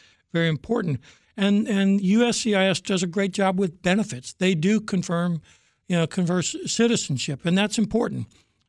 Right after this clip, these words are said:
And as, uh, George Bush said, "We're a nation of immigrants." It what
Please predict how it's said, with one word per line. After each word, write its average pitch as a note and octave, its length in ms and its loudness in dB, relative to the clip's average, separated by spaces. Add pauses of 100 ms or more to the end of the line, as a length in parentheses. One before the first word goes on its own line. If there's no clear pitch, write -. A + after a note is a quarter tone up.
And F3 200 0
as, F3 300 -2
uh, E3 300 0
George F3+ 400 0
Bush G3+ 280 0
said, D#3+ 220 0
"We're F3+ 220 2
a F#3+ 40 2
nation F#3+ 400 2
of C3+ 140 -2
immigrants." C#3+ 500 -6 (300)
It F#3 60 -2
what F3+ 260 0